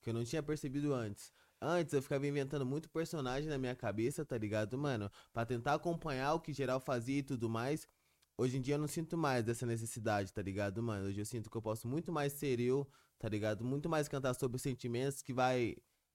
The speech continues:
é, literalmente trazer o que eu quero das pessoas, tá ligado, mano? Um bagulho de verdade. Então, tipo, são fases da vida, né, mano, que a gente precisa passar pra evoluir como pessoa, tá ligado, mano? Como humano e, tipo assim,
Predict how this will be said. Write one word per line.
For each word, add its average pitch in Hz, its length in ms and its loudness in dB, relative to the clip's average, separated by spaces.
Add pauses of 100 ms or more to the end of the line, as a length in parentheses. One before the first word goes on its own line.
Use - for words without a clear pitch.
(220)
é, 110 180 2
literalmente 143 880 2 (360)
trazer 135 300 2
o 139 60 2
que 139 80 -2
eu 151 80 4
quero 131 280 2
das 110 120 0
pessoas, 107 400 -2
tá 98 120 -6
ligado, 101 320 -2
mano? 104 160 -2
Um 98 60 -2
bagulho 98 240 0
de 98 100 -4
verdade. 98 440 -2 (300)
Então, 110 340 -2
tipo, - 640 -4
são 156 220 -2
fases 151 400 0
da 131 160 6
vida, 131 320 0
né, 135 140 0
mano, 120 280 0
que 113 100 -6
a 110 40 -2
gente 110 140 -6
precisa 104 340 -4
passar 110 540 -2 (240)
pra 113 100 2
evoluir 113 320 4
como 117 220 -2
pessoa, 117 560 0
tá 113 100 -4
ligado, 95 400 -2
mano? 101 200 -4
Como 104 220 -4
humano 110 360 -2
e, 107 80 -2
tipo - 260 -8
assim, 110 360 -2